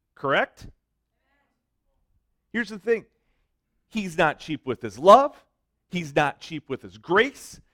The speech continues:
He's not cheap with his mercy. And you better believe that he's not cheap with his compassion.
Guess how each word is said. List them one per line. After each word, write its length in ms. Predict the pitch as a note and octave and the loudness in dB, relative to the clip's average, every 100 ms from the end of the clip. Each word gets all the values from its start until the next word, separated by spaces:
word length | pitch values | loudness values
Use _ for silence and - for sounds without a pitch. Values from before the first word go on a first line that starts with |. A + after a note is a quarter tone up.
| _ | _
He's 240 | E3+ D#3 | -8 -4
not 240 | D#3+ D3+ - | 0 -2 -4
cheap 260 | F#3 F3 | -12 -8
with 140 | D3+ C#3 | -8 -8
his 180 | A#2 | -12
mercy. 500 | D3 G3+ A3+ A3 A3+ - G#3 | -6 -4 -4 -6 -10 -10 -10
And 160 | F3+ D#3 | -6 -4
you 80 | D3+ | -4
better 300 | D3+ A3 A#3+ | -2 -2 -2
believe 400 | F#3+ E3+ E3+ D#3+ | -6 -6 -6 -4
that 160 | D3 | -4
he's 340 | A#2+ C#3 A#2+ A2+ | -6 -14 -12 -6
not 320 | C3+ D3 D#3 _ _ | -4 -4 -6 _ _
cheap 300 | - B2 - | -14 -14 -14
with 200 | A2 G#2 | -12 -12
his 160 | A2+ G2 | -12 -20
compassion. 840 | _ G#2+ - C3+ B2 A2+ - G2 | _ -20 -16 -10 -10 -10 -14 -20